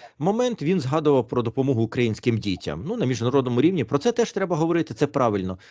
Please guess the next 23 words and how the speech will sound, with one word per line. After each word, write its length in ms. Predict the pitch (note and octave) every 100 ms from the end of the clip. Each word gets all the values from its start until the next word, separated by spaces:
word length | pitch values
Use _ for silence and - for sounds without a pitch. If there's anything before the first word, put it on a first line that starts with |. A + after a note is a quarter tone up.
| -
А 80 | G#3+
основне, 380 | G#3+ C4+ C4+ A#3+
що 120 | A#3
він 140 | A3
розказував 480 | A3 - A#3 F3+ A#2
всім, 340 | A2 - G2 F#2+ - - _
це 160 | - E3
підтримуйте 580 | E3 E3+ A3+ A#3 F3 A#2
українську 460 | A2 D3+ E3+ -
формулу 400 | G#2+ B2+ B2 A2+
миру. 400 | F#2+ E2+ D2+ D2 - _
Ай, 520 | A2 G2+ F#2+ F2 E2+ - _ _ _ _ _
слухайте, 400 | C#3 A2+ F#2+ A2
ну 100 | B2+
це, 500 | - E3 D3+ A#2+ F2 - _ -
це 140 | D3+
вершина 400 | C#3 D3+ D#3+ B2
маразму, 640 | C3+ D#3+ F#3+ B2+ F#2+ D#2 _ _ _
це 160 | - D3
формула 420 | F#3+ F3+ E3+ D#3
на 100 | D#3
переговори. 720 | D#3 D#3 C#3+ D3+ D3+ A#2+ G2
Що 440 | F#2 - D#3+ C#3+